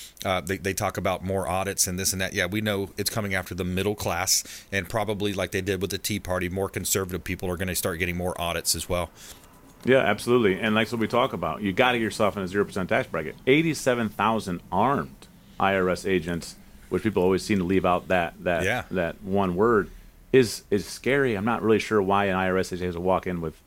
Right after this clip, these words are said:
Speaker 2: a, a firearm to talk up to me about paying taxes.
Speaker 1: Yeah, and the ad said something about be prepared to use lethal force.
Speaker 2: Yeah, which is insane. They're actually training the I R S in combat and, and, and shooting ranges, and, you know, it's just a little bit alarming.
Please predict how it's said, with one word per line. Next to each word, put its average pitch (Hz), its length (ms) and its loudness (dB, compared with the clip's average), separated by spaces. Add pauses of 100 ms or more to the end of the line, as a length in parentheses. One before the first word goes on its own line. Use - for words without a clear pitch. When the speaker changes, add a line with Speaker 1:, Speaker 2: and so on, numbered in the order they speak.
Speaker 2:
a, 78 60 -4
a 73 300 -6 (100)
firearm 82 560 0 (400)
to 87 100 -10
talk 85 300 -2
up 82 120 -10
to - 100 -10
me 85 160 -2
about 80 360 -2 (140)
paying 85 220 -6
taxes. 95 580 -4 (120)
Speaker 1:
Yeah, 139 120 0
and 123 80 -2
the 101 80 -4
ad 131 220 0
said 113 220 0
something 110 300 -4
about 101 320 -4
be 110 220 -2
prepared 107 560 -2
to 98 80 -6
use 92 260 -4
lethal 104 260 -4
force. 101 540 -6
Speaker 2:
Yeah, 120 240 6 (140)
which 131 240 6
is 120 240 -2
insane. 120 460 2
They're 104 100 6
actually 123 340 -2 (320)
training 147 380 0
the 113 80 4
I 107 180 4
R 104 140 4
S 113 400 0 (160)
in 104 380 2 (160)
combat 98 600 0
and, 90 280 -2
and, 90 280 -2
and 87 180 -4
shooting 123 380 0
ranges, 80 460 -4
and, 82 300 -14
you 92 60 -8
know, 82 160 -4
it's 82 100 -6
just - 200 -2
a 92 60 0
little 131 180 4
bit 160 100 2
alarming. 98 520 2